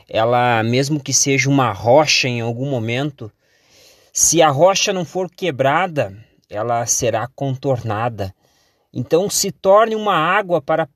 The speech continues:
pela rocha, você passar com extrema facilidade. Não é fácil, não é uma receita de bolo. Nós sabemos que,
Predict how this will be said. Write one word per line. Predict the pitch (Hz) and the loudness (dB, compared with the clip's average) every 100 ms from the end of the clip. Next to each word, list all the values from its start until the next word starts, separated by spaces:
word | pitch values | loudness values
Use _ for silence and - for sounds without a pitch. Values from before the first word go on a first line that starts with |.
| _ _ - | _ _ -4
pela | 156 135 | 2 2
rocha, | 120 139 147 - | 4 2 2 -2
você | 143 139 - | -6 -6 -6
passar | 135 139 - - 120 127 - _ _ | -4 -4 -4 -4 -2 -4 -8 _ _
com | 123 123 | -6 -4
extrema | - - 110 117 117 | -4 -4 -2 -2 -2
facilidade. | 117 110 113 107 101 98 92 - 135 | -2 -4 -8 -4 -2 -2 -4 -16 -14
Não | 127 147 | -4 0
é | 156 | 0
fácil, | - 160 196 202 - | 0 2 2 -2 -8
não | 120 | -6
é | |
uma | 131 135 | -4 -4
receita | 127 - 127 123 | -2 -4 -4 -8
de | 113 | -10
bolo. | 101 110 147 147 - _ - | -10 -4 -2 -2 -6 _ -4
Nós | 143 156 | 0 2
sabemos | 170 139 175 214 202 | 2 2 0 -2 -4
que, | - 160 143 110 | -4 -4 -4 -6